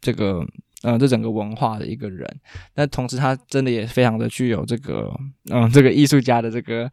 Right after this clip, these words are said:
呃，性-，性格嘛，或气质这样子。所以确实是我们在这个讨论过程中有小-，小-，小小的这个不同的意见，但我觉得就是往往事情就是美妙在，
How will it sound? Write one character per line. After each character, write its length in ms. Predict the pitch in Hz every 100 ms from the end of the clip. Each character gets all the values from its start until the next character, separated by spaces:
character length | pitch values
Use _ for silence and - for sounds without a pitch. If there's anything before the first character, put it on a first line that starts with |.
| - - - _
呃， 300 | 117 107 110
性-， 380 | 120 - 135 58 55 _
性 360 | - - 165 123
格 300 | - 110 107
嘛， 240 | 110 113
或 160 | 117 135
气 280 | - 165 127
质 280 | - - -
这 140 | 117
样 200 | 107 -
子。 180 | - - - - -
所 140 | 139
以 140 | 135 - - _
确 160 | - 160
实 140 | 127
是 160 | 147 151
我 80 | 120
们 200 | 113 110
在 280 | 127 120 113
这 120 | 120
个 180 | 107 104
讨 160 | 113
论 140 | 131 127
过 160 | 131
程 100 | 113
中 260 | 110 113 104
有 180 | 107 -
小-， 200 | 127 135
小-， 340 | - - - -
小 220 | - 151
小 180 | 120 113
的 120 | 110
这 120 | 120
个 80 | 110
不 160 | -
同 180 | 156 117
的 80 | 107
意 140 | 117
见， 220 | 110 107 - - - -
但 120 | 165
我 80 | 120
觉 80 | 120
得 160 | 120 120
就 120 | 135 135
是 300 | 131 127 85 - - 202 _
往 140 | 127 147
往 160 | 135
事 140 | 117 156
情 140 | 113
就 80 | 127
是 100 | 135
美 160 | 117
妙 180 | 110 123
在， 260 | 117 120